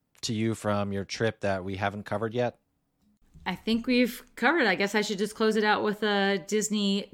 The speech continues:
Speaker 2: do or don't. So I will. My Disney do, and this did stand out to me, is do get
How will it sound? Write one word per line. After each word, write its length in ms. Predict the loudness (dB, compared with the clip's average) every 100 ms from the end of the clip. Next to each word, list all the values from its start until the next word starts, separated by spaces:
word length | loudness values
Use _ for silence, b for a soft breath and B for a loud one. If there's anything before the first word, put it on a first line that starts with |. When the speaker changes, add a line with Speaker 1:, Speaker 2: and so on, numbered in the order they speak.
| -4
Speaker 2:
do 400 | 0 2 4 2
or 180 | 0 -2
don't. 460 | -2 -2 -4 -8
So 440 | -14 -10 -8 -10 -8
I 100 | -8
will. 400 | -6 -6 -8 -14 B B B
My 240 | -2 0 2
Disney 320 | 2 4 4
do, 220 | 4 4
and 120 | 4
this 160 | 2 0
did 180 | 0 0
stand 200 | 0 0
out 180 | 0 -2
to 100 | -4
me, 440 | -4 -4 -4 -8 B B B
is 480 | 2 4 2 -2 -10 _ _ _ -8
do 580 | -2 2 4 4 2 0
get 560 | 2 4 4 0 -2